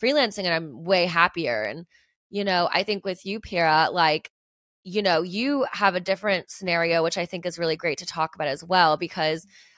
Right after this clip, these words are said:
at the end of the day, it doesn't matter if you freelance or, you know, you stay at a corporate job. Just have a list of things that you want from your employer and know. And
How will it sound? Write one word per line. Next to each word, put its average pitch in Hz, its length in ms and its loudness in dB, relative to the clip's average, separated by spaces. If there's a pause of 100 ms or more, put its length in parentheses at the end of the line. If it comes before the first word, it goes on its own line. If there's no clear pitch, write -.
at 196 100 0
the 226 120 0
end 226 120 0
of 220 60 2
the 214 80 2
day, 196 240 6
it 175 80 2
doesn't 190 220 0
matter 175 240 0
if 175 120 -6
you 160 80 -8
freelance 170 760 -2
or, 156 540 2
you 175 140 -4
know, 160 100 0
you 160 160 -2
stay 170 200 -4
at 151 60 -2
a 160 60 -4
corporate 170 400 -2
job. 151 340 2 (320)
Just 214 300 -4 (480)
have 208 380 6
a 285 80 6
list 185 360 0
of 180 140 -2
things 175 300 -4
that - 180 -4
you 170 120 -6
want 160 260 -4
from 180 140 -10
your 156 120 -4
employer 170 760 0 (600)
and 202 240 0
know. 180 360 4
And 208 140 0